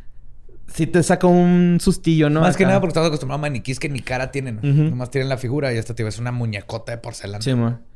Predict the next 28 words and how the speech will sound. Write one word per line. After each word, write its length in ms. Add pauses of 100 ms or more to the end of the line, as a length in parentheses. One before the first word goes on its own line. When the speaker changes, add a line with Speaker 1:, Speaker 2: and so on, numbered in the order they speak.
(120)
Speaker 1:
Y, 260 (100)
y 60
también 220
me 80
dijeron 600
que 100
la, 220
le 140
cambian 320
el 100
vestido 560 (580)
y 100
que 160
si 240
una 200
novia 300
compra 300
el 80
vestido, 460
güey, 220
le 120
da 140
muy 180
buena 260
suerte 280
en 60
su 120
matrimonio. 600